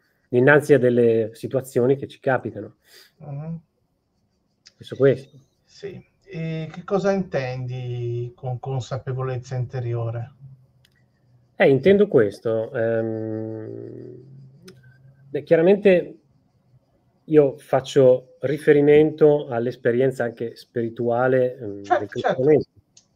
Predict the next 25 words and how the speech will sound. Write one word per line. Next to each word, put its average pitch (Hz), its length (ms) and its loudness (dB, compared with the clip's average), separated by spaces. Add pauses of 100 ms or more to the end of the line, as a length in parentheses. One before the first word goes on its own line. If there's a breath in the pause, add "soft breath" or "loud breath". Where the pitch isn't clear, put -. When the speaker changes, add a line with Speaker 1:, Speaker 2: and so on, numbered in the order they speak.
(460 soft breath)
Speaker 1:
Io 135 120 0
grazie 135 360 2
a, 127 180 -2
all'esperienza 127 460 -4
spirituale 131 360 0
del 131 100 2
cristianesimo 135 520 0
in 110 100 -6
particolare 139 920 0 (560 soft breath)
ti 117 100 -18
potrei 135 340 0
dire, 143 460 4 (440)
ehm, 151 760 -20 (720)
quello 151 240 0
che 147 160 2
anche 139 440 0
Sant'Ignazio 135 1500 -2
di 123 120 -12
Speaker 2:
Mhm. 127 60 -8
Speaker 1:
Loyola 131 680 0
ha 120 60 -6
insegnato, 139 800 2 (1400)
cioè 160 140 2
il 139 100 0
discernimento 151 1400 2